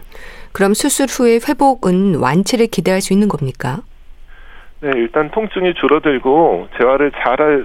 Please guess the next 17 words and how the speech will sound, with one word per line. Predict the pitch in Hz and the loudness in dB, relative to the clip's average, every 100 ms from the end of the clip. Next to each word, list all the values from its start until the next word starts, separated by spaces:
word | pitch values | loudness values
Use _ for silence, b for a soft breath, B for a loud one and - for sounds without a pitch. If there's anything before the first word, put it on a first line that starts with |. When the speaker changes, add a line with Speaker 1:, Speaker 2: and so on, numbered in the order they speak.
| - | -2
Speaker 2:
잘 | 127 123 | -2 0
하게 | 196 202 | 0 0
되면은 | 180 160 143 139 139 - | 0 0 0 0 -2 -6
일단 | - 117 117 B B B B B - | -4 -4 -4 B B B B B -4
완치됐다 | 120 - 180 175 170 - 156 | -4 0 0 2 -2 0 2
할 | 160 - | 2 -2
수는 | 143 113 | -6 -6
있지만 | - 117 113 117 117 | -4 0 2 0 -2
사실 | 131 127 123 - | -8 -2 -2 0
잘라내서 | 180 185 180 160 156 143 135 101 | 0 2 2 2 2 2 2 0
없어진 | - 175 165 147 | 0 0 0 0
연골이 | 117 107 101 107 131 127 - | -2 0 -2 0 -2 -4 -8
다시 | 98 - 117 | -10 -10 -10
생기지는 | 196 214 190 170 165 | -8 -4 -2 -2 -4
않거든요. | 80 87 - - 92 - - 131 - | -8 -8 -10 -10 -12 -8 0 0 -2
그렇기 | - - - | -10 -14 -12
때문에 | 107 113 | -6 -4